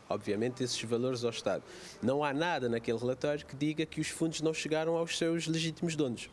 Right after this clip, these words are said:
Me parece que, do ponto de vista de legalidade, ela não está ferida.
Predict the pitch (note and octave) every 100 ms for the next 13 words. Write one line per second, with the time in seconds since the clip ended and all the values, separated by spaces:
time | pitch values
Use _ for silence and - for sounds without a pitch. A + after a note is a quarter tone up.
0 | - C3 C3+ C3+ B2 - - B2 A#2 A2
1 | G2+ F#2+ E2 G2 G#2 C#3 C#3+ B2+ A2 G#2+
2 | C#3 - A#2+ B2 C#3 D#3 C#3 C3+ C3 C3
3 | B2 A2+ A#2 - - - A#2+ B2 A#2+ A#2+
4 | A#2+ A#2+ B2 F#3+